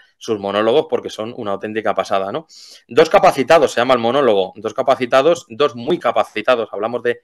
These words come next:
discapacitados, pero esta gente siempre es, eh, muy capaz de todo, por eso el monólogo se llama Dos capacitados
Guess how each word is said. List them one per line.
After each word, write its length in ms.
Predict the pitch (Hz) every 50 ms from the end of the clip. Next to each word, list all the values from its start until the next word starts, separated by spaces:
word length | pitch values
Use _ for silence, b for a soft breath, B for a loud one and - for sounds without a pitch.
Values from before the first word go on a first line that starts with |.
| _ _
discapacitados, 960 | 113 113 123 113 - - 113 104 113 107 - 113 - 123 131 147 165 170 - b b b b b b b _
pero 380 | - 113 113 113 113 110 110 110
esta 200 | 120 - 143 123
gente 300 | - 127 127 120 131 117
siempre 460 | - - 123 120 117 113 113 113 120
es, 240 | 120 - - _ _ _ _ _ _ _ _
eh, 240 | 113 107 104 101 101
muy 220 | 107 113 123 117
capaz 400 | 117 117 104 113 127 135 - - -
de 360 | 113 98 104 104 104 - - _
todo, 300 | _ - 113 98 - -
por 160 | _ - 98 98
eso 380 | 95 - - 110 110 113 110
el 260 | 107 104 101 101 98
monólogo 400 | 92 98 98 98 107 117 117 117
se 60 | 110 -
llama 160 | 110 104 101 95
Dos 140 | - 107
capacitados 680 | - 110 101 107 101 - 104 - 113 110 120 139 135 -